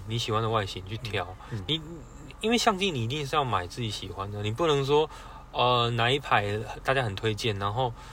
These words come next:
Speaker 1: 可是你那个外形你，你就觉得不怎么样。
Speaker 2: 对。
Speaker 1: 然后你还因为别人说，哦，这个C P值好，或者说这个真-，
Speaker 2: 嗯。
Speaker 1: 这个，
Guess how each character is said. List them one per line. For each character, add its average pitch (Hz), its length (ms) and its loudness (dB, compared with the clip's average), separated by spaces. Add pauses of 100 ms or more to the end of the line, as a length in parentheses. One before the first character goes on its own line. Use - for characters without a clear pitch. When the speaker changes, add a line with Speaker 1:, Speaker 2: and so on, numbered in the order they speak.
(420)
Speaker 1:
可 120 120 -4
是 175 120 -2
你 117 280 -2 (160)
那 147 80 -2
个 143 80 2
外 147 120 6
形 107 200 -4
你， 101 180 -8 (140)
你 104 80 -12
就 127 120 -6 (100)
觉 113 140 -2
得 107 80 -8
不 - 120 -6
怎 110 140 -4
么 87 120 -10
样。 98 200 -2 (160)
Speaker 2:
对。 104 100 -4 (220)
Speaker 1:
然 117 160 4
后 147 60 4
你 120 140 0
还 107 200 4
因 143 440 -4
为 139 360 6
别 110 160 0
人 110 180 0
说， 120 240 -2
哦， 101 260 0
这 - 100 -8
个 117 60 0
C 120 180 -4
P 117 160 -6
值 - 160 -8
好， 92 240 -8
或 117 160 0
者 113 60 0
说 110 180 -2
这 - 120 -4
个 117 120 0
真-， 110 180 -2
Speaker 2:
嗯。 113 60 -6 (460)
Speaker 1:
这 135 200 4
个， 113 340 2